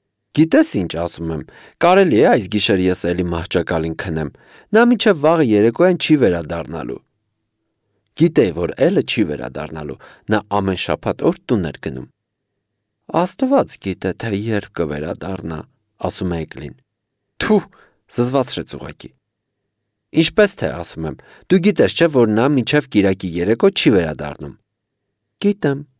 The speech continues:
բայց ինչպես կարող եմ ասել՝ քնիր, խնդրեմ նրա մահճակալին, միթե կարելի է այդպիսի բան անել»։ Սպանեց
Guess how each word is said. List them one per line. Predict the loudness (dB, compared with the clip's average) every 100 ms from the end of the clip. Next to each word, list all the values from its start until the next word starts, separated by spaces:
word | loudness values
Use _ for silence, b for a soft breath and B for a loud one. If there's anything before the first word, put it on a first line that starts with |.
| _ _ _
բայց | -2 0 -4
ինչպես | -2 -2 -2 -4
կարող | -4 -4 -6
եմ | -6
ասել՝ | -4 -2 -4 -4 -8
քնիր, | -6 -2 -2 -4
խնդրեմ | -8 -10 -6 -4 -2 -2
նրա | -4 -2 -4 -4
մահճակալին, | -8 -8 -10 -8 -8 -10 -12 -16 b b b b 0
միթե | 2 2 -4
կարելի | -2 -4 -4 -4 -6
է | -6 -8
այդպիսի | -8 -10 -10 -8 -10
բան | -12 -14 -16
անել»։ | -18 -20 -20 _ _ _ _ -12
Սպանեց | -10 -6 -6 -4 -6